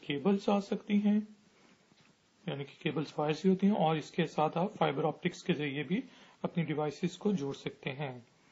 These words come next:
और जो last, uh, component है वो भी nodes का ही एक हिस्सा आप कह सकते हैं,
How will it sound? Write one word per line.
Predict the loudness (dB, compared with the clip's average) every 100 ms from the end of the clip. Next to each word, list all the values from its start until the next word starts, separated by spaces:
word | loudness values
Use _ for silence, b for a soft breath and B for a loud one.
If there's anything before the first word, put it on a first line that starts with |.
| B B B -4
और | 0 2 0 B B -6
जो | 4
last, | 8 8 6 -2 4
uh, | 4 4
component | 2 0 4 6 6 6
है | 4 4 4
वो | 4
भी | 4
nodes | 4 4 2 2
का | 2
ही | 4 4
एक | 2
हिस्सा | -8 0 4
आप | 6 6 2 0
कह | 0
सकते | 0 -2 -2
हैं, | 0 0 -2